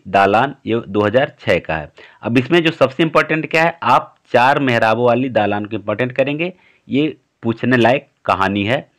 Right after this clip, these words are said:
टूटता हुआ भय भी काफ़ी अच्छा है, ये भी पूछ, पूछने लायक कहानी है, ये पूछा जा सकता है। किसका है? बादशाह हुसैन रिजवी का, ठीक है ना। तो फिर आज हम लोग इतना ही,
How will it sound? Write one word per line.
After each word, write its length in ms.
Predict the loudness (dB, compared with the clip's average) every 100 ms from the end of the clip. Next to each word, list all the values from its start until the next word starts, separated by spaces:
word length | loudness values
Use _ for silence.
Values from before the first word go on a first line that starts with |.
| _ _ _ _ _
टूटता 360 | 0 0 0 2
हुआ 180 | 4 4
भय 200 | 4 2
भी 100 | 2
काफ़ी 340 | 0 0 2
अच्छा 280 | -2 0 0
है, 240 | 0 -4 _
ये 120 | -4
भी 100 | -2
पूछ, 380 | -4 -6 -10 -8 -10
पूछने 380 | -6 -6 -4 -2
लायक 240 | -2 -2
कहानी 360 | -2 -2 -4 -4
है, 160 | -6 _ _
ये 60 | -12
पूछा 380 | -6 -6 0 0
जा 120 | 0
सकता 360 | -2 -16 _ -8
है। 220 | -8 -16 _ _ _ -8
किसका 260 | -4 0
है? 140 | 2 2
बादशाह 400 | 4 2 2 2
हुसैन 360 | 2 2 -2 -4 _ -8
रिजवी 340 | -6 -4 -6 -8
का, 240 | -12 -18 _ -6
ठीक 100 | -2
है 60 |
ना। 140 | 2 0 -2 _ _ _ _ -8
तो 60 |
फिर 280 | 2 0 2 2
आज 240 | 2 4
हम 140 | 0 2
लोग 240 | 0 -2 _ _ _
इतना 340 | -6 -2 2 2
ही, 220 | 0 -4